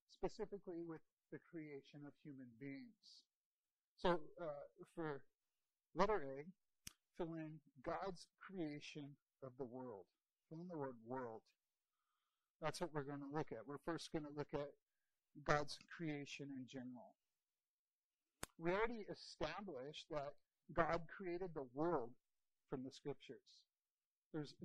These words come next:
dozens of verses to convey this truth throughout the Bible. The very first Bible of the, verse of the Bible says, "In the beginning, God created the heavens and the earth."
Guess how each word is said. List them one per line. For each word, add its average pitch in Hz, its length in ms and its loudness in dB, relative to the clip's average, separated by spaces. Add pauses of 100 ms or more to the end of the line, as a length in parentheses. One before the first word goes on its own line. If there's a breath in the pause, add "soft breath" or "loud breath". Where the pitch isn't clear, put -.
(120)
dozens 170 400 8
of 147 160 0
verses 143 440 -4 (340)
to 151 120 -8
convey 135 360 -6
this 139 320 -12
truth 165 320 -10
throughout 127 260 -12
the 135 80 -8
Bible. 131 420 6 (1300)
The 143 100 2
very 208 280 6
first 240 260 -2
Bible 147 300 2
of 143 160 -4
the, 143 80 -4 (240)
verse 175 220 2
of 180 80 0
the 151 80 -4
Bible 147 340 0
says, 160 240 -6
"In 165 120 -6
the 180 80 -6
beginning, 160 440 -6 (300)
God 131 260 12
created 147 320 -2
the 151 80 2
heavens 143 320 -4
and 160 120 -6
the 185 120 -10
earth." 254 200 -16